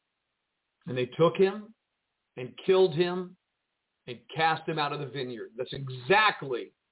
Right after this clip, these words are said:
what Jesus knew they were gonna do to him when he went to the cross, okay? And they cast him out of the vineyard. Verse nine,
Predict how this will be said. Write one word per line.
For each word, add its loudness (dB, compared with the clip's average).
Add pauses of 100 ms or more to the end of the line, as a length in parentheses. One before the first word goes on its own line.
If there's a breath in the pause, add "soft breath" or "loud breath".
(580)
what -2
Jesus -4
knew -2
they 0
were -4
gonna -4
do -2
to -4
him -4
when -4
he -4
went -6
to -4
the 0
cross, -2 (160)
okay? 2 (800 loud breath)
And 0
they 4
cast 2
him 2
out 4
of 2
the 0
vineyard. 0 (1400 loud breath)
Verse 4
nine, 0